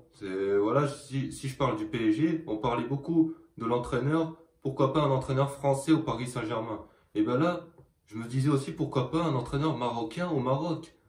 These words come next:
On a eu Renard, qui était un bon, un très bon entraîneur. On a eu, euh, Vaïd, là, et qui vient de sortir. Et maintenant, on a un Marocain. Donc ça, ça me satisfait.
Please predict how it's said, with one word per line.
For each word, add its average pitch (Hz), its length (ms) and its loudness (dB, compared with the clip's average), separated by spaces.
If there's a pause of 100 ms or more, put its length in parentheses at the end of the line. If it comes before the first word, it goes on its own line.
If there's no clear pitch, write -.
(140)
On 110 80 -6
a 110 60 2
eu 107 100 4
Renard, 117 540 2
qui - 80 -10
était 110 160 -2
un 104 140 2
bon, 107 540 0
un - 40 -16
très - 180 -6
bon 110 160 -2
entraîneur. 123 600 -2 (680)
On 110 140 -2
a 110 80 0
eu, 113 160 0
euh, 107 680 6
Vaïd, 139 480 2 (600)
là, 139 360 2
et 110 120 -2
qui 117 140 -6
vient 117 160 -2
de 120 60 -2
sortir. 160 500 -2 (460)
Et 101 40 -6
maintenant, 139 380 2
on 139 40 2
a 139 60 4
un 160 140 2
Marocain. 156 600 2 (340)
Donc 107 120 -8
ça, 165 160 -2
ça 147 140 0
me 131 60 -4
satisfait. 127 680 -4